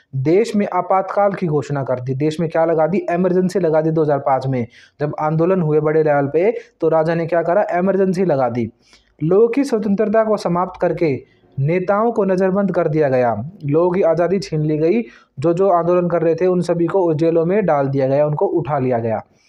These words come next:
इसके विरोध में राजनीतिक दलों ने अपना आंदोलन और तेज कर दिया। तो इसके विरोध में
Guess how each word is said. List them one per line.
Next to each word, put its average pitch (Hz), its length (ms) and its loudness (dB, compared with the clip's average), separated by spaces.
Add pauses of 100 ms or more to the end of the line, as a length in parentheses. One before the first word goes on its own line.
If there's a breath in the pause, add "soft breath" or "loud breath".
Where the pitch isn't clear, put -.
(280 soft breath)
इसके 226 280 -2
विरोध 220 320 2
में 214 120 2
राजनीतिक 190 420 0
दलों 165 260 2
ने 156 100 0
अपना 170 260 -2
आंदोलन 165 400 0
और 190 280 0
तेज 160 260 -2
कर 131 180 -4
दिया। 117 320 -4 (400 soft breath)
तो 151 180 -2
इसके 190 340 -2
विरोध 156 380 2
में 156 260 -2